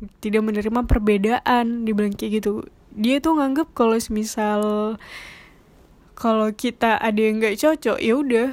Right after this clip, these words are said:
berarti kita emang nggak cocok, ngapain dilanjutin gitu. Terus ketika dia ng-, eh, ngasih tahu sesuatu dan gua nggak inget, terus dia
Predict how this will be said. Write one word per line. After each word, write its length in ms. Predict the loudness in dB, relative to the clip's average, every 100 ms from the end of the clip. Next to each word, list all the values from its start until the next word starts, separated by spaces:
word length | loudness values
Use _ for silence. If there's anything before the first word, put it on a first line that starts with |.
| 2
berarti 380 | 2 0 0 -4
kita 480 | -4 -2 0 0 -2 _ -20 -20 -10 -2
emang 560 | 0 2 0 0 -2 0 0 2 0
nggak 400 | 2 0 -2 -2
cocok, 480 | -2 0 0 0 _ _ -20 -12
ngapain 400 | -4 0 2 2
dilanjutin 720 | 2 2 2 0 -4 -4 -4 -4
gitu. 240 | -4 -6 -8 -4 0
Terus 320 | 2 0 -2
ketika 400 | -4 -4 -4 0
dia 320 | 0 2 2 2
ng-, 240 | -2 -6 -2
eh, 720 | 2 2 2 2 2 0 -2 4 4 4
ngasih 320 | 0 -2 -2 -2
tahu 240 | 0 2 0
sesuatu 960 | -2 -4 2 2 2 -2 -2 -2 -4 -10 -18 -16 -14 -2
dan 240 | -2 0
gua 240 | 2 2 2
nggak 240 | 0 -2
inget, 560 | -2 0 0 0 -2 -6 _ -12 -2 0 0 -2 -6 -12 -18 -20 -20 _ _ -20 _ _ -2
terus 320 | -2 -2 -4
dia 480 | 0 2 0 -4